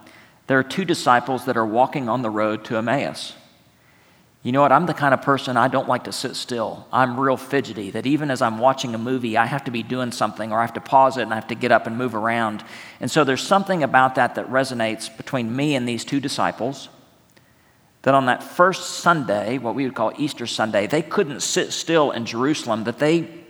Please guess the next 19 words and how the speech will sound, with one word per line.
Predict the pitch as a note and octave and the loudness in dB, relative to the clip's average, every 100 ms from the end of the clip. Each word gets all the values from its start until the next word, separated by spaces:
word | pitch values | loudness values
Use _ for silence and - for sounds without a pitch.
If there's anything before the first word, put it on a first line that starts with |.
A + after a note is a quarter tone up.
| - | -2
took | D#3 D3+ | -2 -2
a | |
trip. | - F3+ D#3 - | -2 4 4 4
They | C#3 | 2
were | D3+ | 4
running | C3 D3 C#3+ | 4 4 2
their | C3 | 0
errands. | C3 D#3 B2 A2 | 2 0 0 -2
They, | C3+ C#3 - - - - - | 0 0 -2 -12 -20 -8 0
they | |
were | D3+ C#3 | 4 6
a | A#2 | 4
little | C3+ C#3+ | 2 2
bit | C3+ - | 0 -2
fidgety, | - D3 B2 G2+ F2+ | 0 -2 0 -4 -4
right? | F#2 G2 G2 - - - _ - _ _ _ _ _ _ - | -2 -2 -2 -10 -20 -20 _ -20 _ _ _ _ _ _ -2
Life | A2+ D#3 D#3 C3+ - - - - - _ _ _ _ _ _ - | 4 6 6 2 -6 -14 -18 -20 -20 _ _ _ _ _ _ -10
is | G2+ G#2+ | -10 -4
movement. | A2+ D#3 A#2 G2 F2+ - | 2 2 2 -4 -8 -12